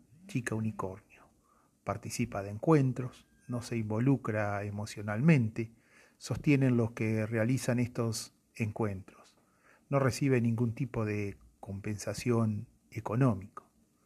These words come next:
Los tres integrantes se comprometen a respetar las reglas que han fijado en sus encuentros y en la que satisfacen todos sus deseos.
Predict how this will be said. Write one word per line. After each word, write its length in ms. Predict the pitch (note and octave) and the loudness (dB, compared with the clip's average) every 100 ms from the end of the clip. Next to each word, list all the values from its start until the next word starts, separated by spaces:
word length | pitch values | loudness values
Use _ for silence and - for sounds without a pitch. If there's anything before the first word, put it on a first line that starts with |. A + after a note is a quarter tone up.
| _ - - _ _ | _ -20 -20 _ _
Los 120 | - E3+ | 0 4
tres 240 | G3 E3+ | 4 6
integrantes 1000 | C3+ A#2 B2+ C3+ D3+ B2+ A#2 B2+ B2+ - _ _ _ | 2 2 2 4 6 4 2 0 -2 -8 _ _ _
se 220 | - A#2 | -6 -4
comprometen 600 | - G#2+ A2+ A#2+ B2+ A#2+ | -2 -2 0 0 2 0
a 60 | A2 | 0
respetar 640 | G2+ - G#2+ A2+ A2+ - - | -2 -6 -4 0 2 0 -6
las 180 | A2+ G#2 | -8 0
reglas 640 | F3 F#3 A#2+ B2 C3+ - - _ _ _ _ _ | 4 6 6 4 2 -2 -18 _ _ _ _ _
que 140 | A2 | 0
han 120 | A#2 A#2 | 2 2
fijado 480 | A2 - B2 A#2 | 0 6 6 6
en 80 | G#2+ | 2
sus 420 | - A2+ A2+ - - | -2 -6 -8 -12 -10
encuentros 680 | A2+ A2 F3 C3+ A#2 C#3 - _ - _ - | -8 0 2 2 0 -4 -4 _ -20 _ -4
y 60 | |
en 60 | C3+ | -2
la 80 | B2+ | 0
que 80 | B2 | -2
satisfacen 720 | B2+ A#2 A2 C3+ A2+ A#2+ A2+ | -4 -4 2 2 2 -2 -2
todos 300 | A2+ A2+ A2 | 0 0 -2
sus 400 | A2+ G#2 - - - | -4 -8 -10 -20 -20
deseos. 680 | - - G#2+ A#2 - - | -14 -10 -10 -12 -18 -20